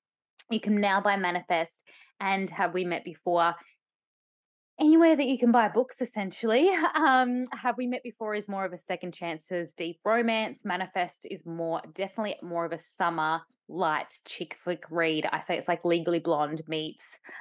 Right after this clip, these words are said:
um, Abraham Hicks. It's super fun, like, like the ultimate nineties Australian, um,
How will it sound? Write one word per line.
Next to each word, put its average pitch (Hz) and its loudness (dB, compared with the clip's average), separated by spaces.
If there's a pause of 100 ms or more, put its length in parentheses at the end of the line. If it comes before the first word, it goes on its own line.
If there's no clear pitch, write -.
um, 147 0 (640)
Abraham 185 2
Hicks. 165 -2
It's 165 -6 (280)
super 190 4
fun, 143 0
like, 147 -4 (280)
like 160 0 (460)
the 190 -8
ultimate 185 -2
nineties 165 -4
Australian, 160 -2 (500)
um, 165 0